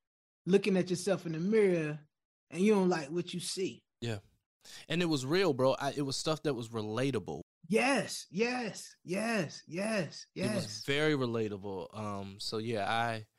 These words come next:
Speaker 2: definitely enjoyed it. It's probably something I'd watch once or twice more.
Speaker 1: I'ma get it. I'ma, I'ma watch it again too. But I think the next, the next setup, man, I'm gonna watch it.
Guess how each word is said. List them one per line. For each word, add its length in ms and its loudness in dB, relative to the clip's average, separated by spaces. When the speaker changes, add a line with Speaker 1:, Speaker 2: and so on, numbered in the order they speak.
Speaker 2:
definitely 340 -4
enjoyed 380 -2
it. 100 -6
It's 260 -10
probably 320 2
something 240 -4
I'd 120 0
watch 440 -2
once 360 -6
or 40 -10
twice 640 -2
more. 440 -4
Speaker 1:
I'ma 180 6
get 200 8
it. 80 4
I'ma, 240 8
I'ma 200 4
watch 300 6
it 80 2
again 500 2
too. 220 -2
But 280 4
I 120 2
think 260 2
the 80 4
next, 360 4
the 80 4
next 260 4
setup, 460 0
man, 320 0
I'm 160 0
gonna 220 2
watch 380 4
it. 200 -4